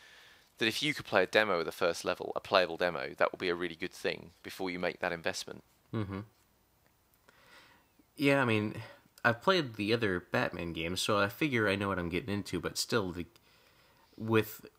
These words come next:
Speaker 2: with Sunset Overdrive, I wish I would have played something to, to
Speaker 1: Mm.
Speaker 2: realize that I'm not gonna like these mechanics.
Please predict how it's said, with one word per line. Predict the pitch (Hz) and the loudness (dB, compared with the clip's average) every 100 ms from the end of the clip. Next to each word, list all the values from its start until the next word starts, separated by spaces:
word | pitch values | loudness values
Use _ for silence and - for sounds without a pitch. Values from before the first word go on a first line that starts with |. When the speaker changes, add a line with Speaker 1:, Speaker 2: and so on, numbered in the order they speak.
| - | -4
Speaker 2:
with | 107 | 0
Sunset | - 139 123 101 | 4 4 4 2
Overdrive, | 123 92 87 80 80 | 4 2 4 4 4
I | |
wish | 85 104 110 101 | 2 2 2 2
I | |
would | 85 | 0
have | 82 | 0
played | 98 85 - | 0 0 2
something | 92 - 87 85 | -2 0 0 0
to, | - - - | -4 -14 -8
to | 117 | -4
Speaker 1:
Mm. | 92 | 0
Speaker 2:
realize | 95 90 85 | 2 4 2
that | 87 - - - | 0 -2 -6 -4
I'm | 110 110 | 0 4
not | 98 - | 2 2
gonna | 90 | 0
like | 87 87 | 0 0
these | 87 - | -4 -6
mechanics. | - - 67 - - - | -8 -6 -6 -6 -12 -16